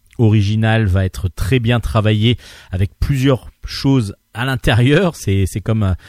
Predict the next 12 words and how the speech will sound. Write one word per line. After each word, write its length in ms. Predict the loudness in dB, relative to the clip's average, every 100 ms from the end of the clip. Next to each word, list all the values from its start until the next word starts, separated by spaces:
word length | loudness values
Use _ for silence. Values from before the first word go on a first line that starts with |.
| -20 -6
une, 320 | -2 2 2 0
des 260 | -2 -2
poupées 260 | 0 0 2
russes 300 | 2 -2 -4
où 160 | 0
il 80 | 2
va 100 | 2
y 60 | 2
avoir 160 | 0
plusieurs, 560 | -4 -4 0 2 2 -2 -14 -20 -12 -2
euh, 280 | 0 2 0
lignes 400 | 0 -2 -4